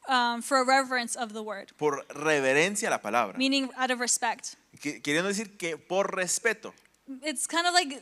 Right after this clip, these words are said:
Speaker 1: this idea where, you know, when your aunt or your family member comes into the house or the place that you're in?
Speaker 2: Es como esa idea, como que tú sa-, tú sabes cuando llega alguien de visita a tu casa.
Speaker 1: And maybe you're seated at the table.
Speaker 2: Y tú estás ahí sentado como en la, en la mesa.
Speaker 1: And the moment you see them come in,
Speaker 2: Y el momento que tú ves que ellos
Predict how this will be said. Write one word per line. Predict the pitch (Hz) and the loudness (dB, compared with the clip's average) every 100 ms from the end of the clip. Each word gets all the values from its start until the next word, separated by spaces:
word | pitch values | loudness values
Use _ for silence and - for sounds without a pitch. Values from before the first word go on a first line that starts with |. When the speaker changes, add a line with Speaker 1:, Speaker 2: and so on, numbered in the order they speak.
| 214 | 0
Speaker 1:
this | 277 | 2
idea | 294 277 254 277 | 4 2 2 2
where, | 262 254 | 4 2
you | 247 277 | 2 2
know, | 320 | 4
when | 320 | 4
your | 302 269 - | 4 4 4
aunt | 247 247 262 262 | 4 4 2 -2
or | 247 | -6
your | 240 | -6
family | 233 247 254 | -4 -4 -2
member | 254 247 | -4 -4
comes | - 247 247 | -4 -4 -4
into | 247 247 | -6 -4
the | 226 220 220 | -4 -4 -6
house | 233 240 240 254 247 | 0 2 2 2 -4
or | |
the | 226 208 262 | -6 -12 -20
place | - 254 | -6 -6
that | 254 | -4
you're | 247 226 | -6 -8
in? | 226 262 254 _ | -6 -8 -8 _
Speaker 2:
Es | 196 196 | -4 -2
como | 262 254 | -2 -2
esa | 240 226 | 0 2
idea, | 208 214 | 2 2
como | 214 208 | -2 -4
que | 185 214 | -6 -8
tú | 220 214 | -10 -6
sa-, | 294 190 | -6 -2
tú | 202 | -2
sabes | 240 247 | -2 -2
cuando | 240 214 170 - | -2 -2 -4 -8
llega | - 190 220 208 180 | -2 0 4 4 4
alguien | 190 196 185 | 4 0 -4
de | |
visita | 143 131 170 | -4 -4 -8
a | |
tu | 175 | -8
casa. | - 160 - 165 | -2 -2 -2 -4
Speaker 1:
And | 285 | 2
maybe | 294 302 | 2 4
you're | 302 | 2
seated | - 294 285 277 | 2 0 0 2
at | 269 | 2
the | 254 | 2
table. | - 254 247 254 294 _ - | 0 0 0 -4 -6 _ -16
Speaker 2:
Y | 147 | -12
tú | 196 | -2
estás | 208 214 202 | -2 0 -2
ahí | 185 | -4
sentado | 180 160 139 156 170 175 | -6 -8 -4 0 2 0
como | 170 175 175 | -4 -8 -6
en | |
la, | 151 123 | -8 -10
en | 135 | -10
la | 127 | -12
mesa. | 131 156 196 | -12 -14 -10
Speaker 1:
And | 294 277 | -2 0
the | |
moment | 269 320 339 | 4 4 4
you | 302 294 | 2 4
see | - 320 | 4 2
them | 330 302 | 0 -2
come | - 269 | 0 2
in, | 320 285 240 262 285 | 4 2 0 -4 -4
Speaker 2:
Y | 180 | -4
el | 175 | -2
momento | 190 254 302 349 | -2 -2 -2 -4
que | 247 | -2
tú | 202 196 208 | -4 -4 -8
ves | 185 196 214 | -4 -2 -2
que | - 175 | -4 -4
ellos | 190 | -4